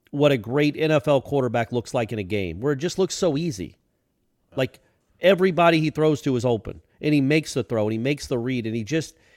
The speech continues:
he just seemed to be s-, completely comfortable,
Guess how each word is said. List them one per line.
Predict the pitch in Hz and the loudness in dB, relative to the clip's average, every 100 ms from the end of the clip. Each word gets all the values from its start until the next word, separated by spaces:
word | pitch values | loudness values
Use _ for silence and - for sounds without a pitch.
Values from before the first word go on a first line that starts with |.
| _ | _
he | - 156 | -8 -2
just | 175 190 - | 0 0 -2
seemed | 175 175 156 | -4 -2 -2
to | |
be | 131 143 | -2 -2
s-, | 143 - | -4 -10
completely | - 135 - - 185 170 170 165 | -10 -8 -8 -6 -6 -4 -4 -4
comfortable, | 143 - 160 - 123 110 104 | -6 -8 -8 -6 -4 -4 -4